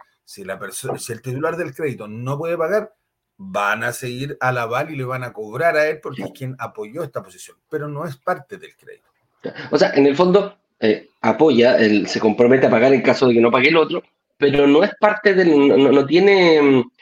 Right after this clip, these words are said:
Speaker 2: dominio sobre la propiedad. Ese, ese,
Speaker 1: Correcto.
Speaker 2: a eso, a eso nos referimos. Apoya el crédito, sí, apoya las condiciones financieras,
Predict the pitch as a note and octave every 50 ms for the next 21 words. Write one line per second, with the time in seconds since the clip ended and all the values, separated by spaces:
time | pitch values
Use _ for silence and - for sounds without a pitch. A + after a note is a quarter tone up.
0 | _ _ _ - C3+ C3 D3 C#3+ D3+ F#3 A3 B3 A#3 G3 D#3 C3+ A2 - - -
1 | - - D#3 C#3+ C3+ C3 C3+ B2+ B2+ B2 B2+ A#2+ A#2+ A#2+ B2+ C3 A#2+ G2 - -
2 | - B2 C3+ - D#3 D#3 D3+ D3 D3 D3 D3 - D3 C#3 C3 B2+ B2 A#2+ G2+ G2+
3 | G2+ - _ - B2+ C3+ - - - - C#3 - D#3+ D3+ D3+ C#3 C#3 C3+ C3+ -
4 | B2 A#2 A#2 A#2 G2 - _ - - - _ - - - - F3 F3+ G#3+ A#3+ A#3
5 | C4 - - - A#3+ B3 A#3+ A#3 A#3 A#3+ A3+ A#3 A3+ - - G#3+ A3 G#3+ - -
6 | - - F3 G3 G3+ - - G3 F#3+ - F3+ E3+ E3 D#3 - E3+ F3 F3 - E3
7 | E3 D#3 - - F#3 G3 G3+